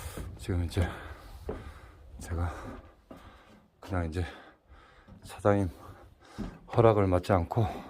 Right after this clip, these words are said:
안에 한번, 안에 보여드리겠습니다. 자,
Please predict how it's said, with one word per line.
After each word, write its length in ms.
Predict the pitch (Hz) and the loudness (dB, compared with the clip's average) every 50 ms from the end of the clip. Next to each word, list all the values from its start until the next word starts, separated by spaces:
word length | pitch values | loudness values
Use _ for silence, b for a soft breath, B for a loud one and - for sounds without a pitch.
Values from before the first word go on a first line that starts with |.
| B B B | B B B
안에 220 | - - 92 92 | -2 2 2 2
한번, 340 | 87 82 82 80 82 87 80 78 B B B B B B B B B B B B B B B - - | 2 0 -2 -2 -2 -2 -2 -2 B B B B B B B B B B B B B B B -4 2
안에 200 | - 98 95 90 | 4 4 4 4
보여드리겠습니다. 880 | - - 90 90 92 92 98 92 90 87 - - 82 78 - - - - - - - - _ _ - - - - - - _ B B B B B B B B B _ - | 6 6 6 8 6 6 6 4 2 2 0 -2 -4 -2 -2 -4 -4 -6 -8 -14 -18 -20 _ _ -16 -16 -16 -18 -20 -20 _ B B B B B B B B B _ -10
자, 440 | - - 80 73 67 B B B | -6 -4 -4 -4 -6 B B B